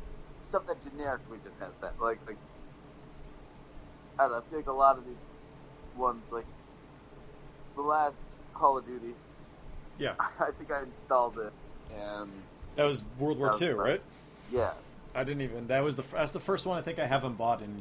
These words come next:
Speaker 2: years. What was the one that came out before World War Two? I don't remember anymore.
Speaker 1: I don't
Speaker 2: Was that the
Speaker 1: know.
Speaker 2: space
Speaker 1: It was
Speaker 2: one?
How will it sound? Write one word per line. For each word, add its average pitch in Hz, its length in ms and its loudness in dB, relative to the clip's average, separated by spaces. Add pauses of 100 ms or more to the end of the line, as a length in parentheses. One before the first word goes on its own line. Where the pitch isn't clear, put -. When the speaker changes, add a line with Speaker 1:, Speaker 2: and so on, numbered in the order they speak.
Speaker 2:
years. 101 560 -6 (760)
What 151 120 2
was 214 120 2
the 220 40 -4
one 214 100 -2
that 202 80 0
came 190 160 0
out 180 120 2 (260)
before 147 240 -12
World 120 220 -8
War 107 80 -10 (100)
Two? 104 80 -12 (120)
I 107 40 -6
don't 123 120 -10
remember 104 260 -10
anymore. - 240 -14 (2000)
Speaker 1:
I - 220 0
don't - 200 -10
Speaker 2:
Was - 100 -8
that 214 100 4
the - 20 -2
Speaker 1:
know. 151 40 -2
Speaker 2:
space 139 300 2
Speaker 1:
It 202 60 -4
was 208 120 2
Speaker 2:
one? 180 80 -4